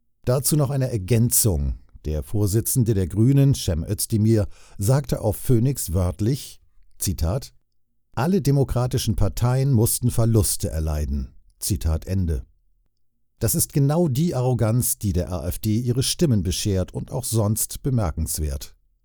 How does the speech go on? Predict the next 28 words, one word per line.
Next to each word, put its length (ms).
Der 220
Vater 320
meines 260
Freundes 540
sieht 260
zugleich, 720
wie 140
sich 320
Politiker 560
jener 400
Partei, 580
der 100
Linkspartei, 840
die 200
er 80
bisher 380
gewählt 420
hat, 220
über 220
jene 380
hermachen, 680
die 120
seine 320
Sorgen 320
noch 160
zu 160
artikulieren 720
wagen. 400